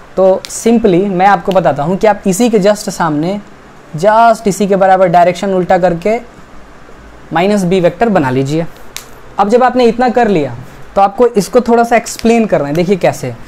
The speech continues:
इसको क्या अपन लोग ऐसे लिख सकते हैं, Vector A plus minus of vector B। अब देखो ये मुद्दा बन गया, यानी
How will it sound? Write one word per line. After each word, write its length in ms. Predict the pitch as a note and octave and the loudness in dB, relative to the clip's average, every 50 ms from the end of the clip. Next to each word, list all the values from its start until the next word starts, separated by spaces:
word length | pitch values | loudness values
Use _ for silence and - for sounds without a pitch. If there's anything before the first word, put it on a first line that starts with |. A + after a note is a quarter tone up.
| - - - - - | -16 -16 -12 -8 -8
इसको 200 | E3+ - - A3+ | -4 -2 -2 0
क्या 160 | - B3 A3+ | 2 2 2
अपन 180 | A3+ A#3 B3 B3 | 2 2 2 2
लोग 120 | A#3 A3 | 2 2
ऐसे 180 | A3+ A3 - B3 | 2 0 0 0
लिख 160 | A#3+ B3 A#3 | 0 0 0
सकते 300 | - - A3+ A#3 - A#3 | -2 -4 -4 -4 -2 -2
हैं, 320 | A3+ G#3 F#3 D3+ B2+ A#2 - - - - - - - - - - - | 0 0 0 -2 -4 -8 -10 -14 -20 -20 -20 -20 -20 -20 -18 -10 -6
Vector 300 | D#3+ F3 E3+ - G#3+ G3 | -6 -6 -2 -2 0 2
A 140 | A3 A3+ A3 | 4 2 2
plus 420 | A3+ G3+ G3 G3+ G#3+ A3+ A3 A3 G3 | 2 2 2 4 4 2 2 0 -2
minus 480 | F3+ F3+ F3+ F#3 F#3+ G3+ G#3+ G#3 - G#3+ | 0 0 0 2 0 0 -2 -2 0 0
of 180 | G#3 F#3+ F3 | 0 0 2
vector 320 | F#3+ F#3+ F#3+ - - F#3+ F#3 | 0 -2 0 -2 -2 -2 0
B। 220 | F3 G#3+ A#3 A#3+ A#3 - - - - - - - - | 2 2 2 2 0 -6 -14 -20 -20 -20 -18 -10 -6
अब 60 | D3 | -2
देखो 180 | D#3 F#3+ F#3 A#3+ | -2 2 2 4
ये 60 | A#3+ A3 | 4 4
मुद्दा 320 | G3+ G3+ F#3+ F3+ G3 G3+ | 4 4 4 4 2 2
बन 200 | G#3 A#3 A3 G#3+ | 2 2 2 4
गया, 100 | F#3 F3 | 4 4
यानी 260 | F3+ G3+ G#3+ G#3+ G3+ | 4 4 4 4 2